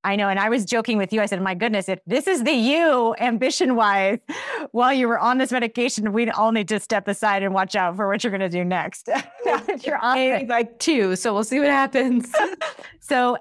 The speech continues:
Speaker 1: and th-, then on the sort of, let's say, health level, it's disrupting your gut. It's hel-, it's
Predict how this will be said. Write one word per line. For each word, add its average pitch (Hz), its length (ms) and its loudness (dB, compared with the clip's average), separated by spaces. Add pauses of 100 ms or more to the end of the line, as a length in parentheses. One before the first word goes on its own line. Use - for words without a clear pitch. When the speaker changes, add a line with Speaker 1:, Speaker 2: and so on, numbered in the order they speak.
Speaker 1:
and 254 180 4
th-, 269 160 0
then 294 240 4
on 294 220 4
the 247 80 2
sort 233 160 -2
of, 202 80 -4
let's 202 240 -2
say, 180 340 0 (220)
health - 340 0
level, 165 300 0
it's 151 100 -8
disrupting 170 500 -4
your 214 140 0
gut. 240 300 0
It's - 140 -6
hel-, - 220 -4
it's 175 140 -10